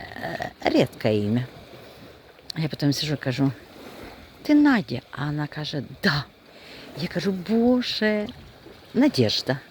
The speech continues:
Надія». Я кажу, «Оце да, дійсно, таке, е, рідке ім'я». Вона ходить в другий клас,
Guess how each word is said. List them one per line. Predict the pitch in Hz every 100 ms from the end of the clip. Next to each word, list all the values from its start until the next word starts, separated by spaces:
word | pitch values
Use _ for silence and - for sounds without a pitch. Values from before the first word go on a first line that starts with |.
| -
Надія». | 277 175 131 120 135 131
Я | 107
кажу, | 147 143 123
«Оце | 196 - - 302
да, | 165 113 110 110
дійсно, | 170 285 - - 127 120 - - -
таке, | 156 208 202 - -
е, | 156 160
рідке | 160 - - 151
ім'я». | 135 131 127
Вона | 156 139
ходить | 160 127 120
в |
другий | 135 131 135
клас, | - 190 277 -